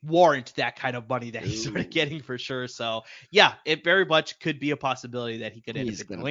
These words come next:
Speaker 2: a
Speaker 1: England.
Speaker 2: Patriot. Damn
Speaker 1: But,
Speaker 2: it.
Speaker 1: yeah, wherever he goes, he's definitely not a plug-and-play starter. There's a lot of things he needs
Speaker 2: Yeah.
Speaker 1: to work on for sure.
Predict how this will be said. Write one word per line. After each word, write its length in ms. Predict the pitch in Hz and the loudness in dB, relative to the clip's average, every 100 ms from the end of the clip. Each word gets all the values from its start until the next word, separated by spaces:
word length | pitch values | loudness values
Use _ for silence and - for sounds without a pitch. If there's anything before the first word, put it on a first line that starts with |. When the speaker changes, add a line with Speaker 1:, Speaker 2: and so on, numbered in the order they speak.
| 147 | -2
Speaker 2:
a 40 | |
Speaker 1:
England. 20 | |
Speaker 2:
Patriot. 500 | 139 135 131 - - - | 0 0 -2 -10 -18 -12
Damn 200 | - 165 | -2 -2
Speaker 1:
But, 0 | |
Speaker 2:
it. 160 | 220 - | -2 -4
Speaker 1:
yeah, 140 | 139 | -4
wherever 440 | 110 135 175 214 226 | -2 6 8 8 4
he 160 | 190 | -6
goes, 460 | 170 160 151 139 127 | -2 4 4 4 -2
he's 200 | - 151 | -6 -2
definitely 360 | 170 165 185 160 | 0 2 2 2
not 280 | 143 147 - | 4 4 2
a 140 | 135 | -6
plug-and-play 580 | 127 127 123 123 - 123 | -4 -6 -4 -6 -6 -8
starter. 400 | - 117 117 117 | -6 -6 -6 -8
There's 200 | 113 - | -12 -16
a 20 | |
lot 320 | 110 113 120 131 | -12 -2 0 0
of 80 | |
things 220 | 127 127 123 | -2 -8 -10
he 80 | |
needs 140 | 120 - | -12 -10
Speaker 2:
Yeah. 40 | |
Speaker 1:
to 80 | 113 | -10
work 280 | 110 113 - | -10 -10 -4
on 180 | 131 135 | -2 -2
for 140 | 170 | -6
sure. 300 | 165 170 180 | -4 -2 -2